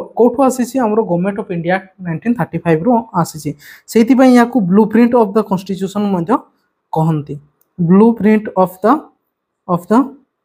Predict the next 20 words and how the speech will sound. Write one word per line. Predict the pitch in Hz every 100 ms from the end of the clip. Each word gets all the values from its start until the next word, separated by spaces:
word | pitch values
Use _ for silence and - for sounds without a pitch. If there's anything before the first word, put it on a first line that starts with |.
| _
କନଷ୍ଟିଚ୍ୟୁସନ୍ | 196 196 202 190 175 208
କହନ୍ତି। | 190 160 147 151
ବେଳେବେଳେ | 185 220 247 254
ଏହାକୁ | 233 233 -
କାର୍ବନ | 185 180 220 214
କପି | 202 208
ବି | 185
କହନ୍ତି, | 196 170 151 143 147 _ _ _ _ -
କାର୍ବନ | 180 175 202 214 190
କପି, | 175 156 143 _ _ _ _ _ _ _
କପି | 180 175 190
ଅଫ୍ | 175
ଦ | 185 190
କନଷ୍ଟିଚ୍ୟୁସନ୍ | 175 185 165 - 170
ବି | 156
କହନ୍ତି। | 151 147 156
କ'ଣ | - 220
ପାଇଁ | 240 277
ନା, | 330 - _ _ 180
ବହୁତ | 196 247